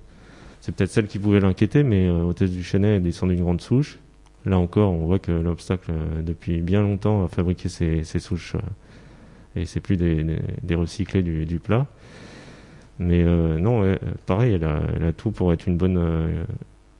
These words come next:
une bonne quatre ans. Maintenant, elle va devoir affronter Telem, et je pense que là, ça va être un peu plus compliqué. Mais elle a de quoi faire, euh, l'arrivée des groupes, euh, de quatre ans, euh, la saison prochaine sur les haies. Et au pire, il y a l'option du steeple qui lui sera ouverte. Et puis, il y a les groupes aussi ouverts, euh, femelles quatre et cinq ans. Donc, il y a toujours de quoi faire, euh, avec une femelle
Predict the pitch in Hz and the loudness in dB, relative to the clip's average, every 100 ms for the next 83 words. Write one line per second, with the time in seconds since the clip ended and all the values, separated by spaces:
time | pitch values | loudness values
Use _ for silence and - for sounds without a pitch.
0 | - - 90 95 95 107 - 113 90 101 | -14 -4 2 2 2 0 0 0 0 2
1 | 113 110 95 87 87 87 87 85 92 85 | 2 4 4 4 2 2 2 2 0 0
2 | 87 92 104 120 95 82 - 92 95 85 | 2 4 4 4 0 -4 -4 -2 0 2
3 | 92 - 80 78 - - - - 92 85 | 2 0 -2 -2 -8 -20 -20 -10 -4 -4
4 | 80 - - 82 - - 113 131 - - | -4 -6 -4 -4 -2 -2 0 0 -4 -18
5 | - - - - - - - - 92 85 | -20 -20 -20 -20 -20 -20 -20 -4 2 4
6 | 78 80 85 - 98 85 98 87 82 80 | 4 4 2 0 0 2 2 4 4 4
7 | 80 85 85 82 80 95 - 76 73 76 | 2 2 0 0 0 -2 -2 -4 -2 -4
8 | 78 80 82 78 - 95 95 82 78 78 | -4 -4 -2 -4 -2 -2 0 0 -2 -4
9 | 80 82 - 80 80 82 87 95 - 78 | -4 -4 -2 -2 -2 -2 -2 -2 -2 0
10 | 85 113 87 - 98 85 80 78 87 80 | 2 2 0 -2 0 0 0 -2 -2 -4
11 | 73 - 95 - 95 76 - 76 80 104 | -2 -2 -4 -4 -6 -6 -4 -4 0 0
12 | 113 82 - 82 80 80 85 90 95 82 | 0 -4 -4 0 0 0 -2 -2 -4 -6
13 | - 95 87 92 98 82 76 90 90 90 | -4 -2 0 0 2 0 -2 -2 -2 0
14 | 90 - - 170 - 107 85 80 - - | -4 -2 -4 -4 -2 -4 -4 -8 -10 -10
15 | 82 87 80 - 80 - 95 80 76 76 | -6 -4 -4 -6 -8 -4 -4 -4 -6 -8
16 | 82 85 85 90 - 80 | -8 -10 -10 -12 -10 -10